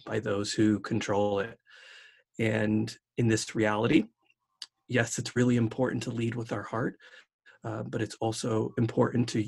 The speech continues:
speak to, uh, society and people in this reality in terms that they understand and to use the structures of this,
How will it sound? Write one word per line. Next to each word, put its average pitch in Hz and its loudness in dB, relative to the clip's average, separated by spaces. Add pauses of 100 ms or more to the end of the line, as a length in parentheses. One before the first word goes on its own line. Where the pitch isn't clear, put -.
(460)
speak - 4 (180)
to, 107 4
uh, 123 -4 (640)
society 110 6
and 107 2
people 110 6 (260)
in 110 8
this 104 2
reality 110 8
in 110 6
terms 110 6
that 107 0
they 113 2
understand 107 4
and 110 0
to - -4
use 110 4
the - -6
structures - 2
of 117 -4
this, - 0